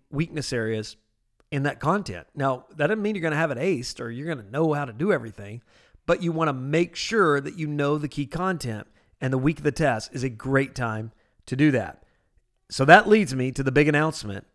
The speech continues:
here at the end of the episode and the first course on the online academy. So the first course that we are doing is actually going to be an interactive online course with me,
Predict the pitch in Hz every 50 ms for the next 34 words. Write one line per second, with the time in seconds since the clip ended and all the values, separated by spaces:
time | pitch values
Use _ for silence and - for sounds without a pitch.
0 | _ _ _ - 131 131 131 131 135 135 - - _ - 131 120 - 139 127 -
1 | 123 117 113 117 123 120 - 139 120 113 131 - 147 147 - 147 - - 120 110
2 | 95 95 104 107 - - _ _ _ - - - 113 117 110 - - 160 175 -
3 | - - 139 127 120 120 117 - - - 127 127 127 131 131 120 117 113 110 113
4 | 110 110 107 110 104 - 123 117 113 110 107 95 82 - - _ _ _ _ _
5 | _ _ _ _ _ _ _ _ _ _ - - 156 147 143 - - - 180 196
6 | 233 226 - - - 220 196 165 139 131 135 - - - - - - 135 135 143
7 | 143 147 160 160 147 139 135 165 165 143 120 113 117 123 127 113 135 143 160 -
8 | - 180 160 170 156 151 147 135 131 120 127 123 120 123 120 - 147 156 185 196
9 | 185 156 143 135 - - 143 139 123 - - _ 139 135 151 160 156 151 156 156
10 | 156 143 - 120 120 117 113 113 - - - - 143 131 151 175 170 170 165 151
11 | 127 113 113 143 160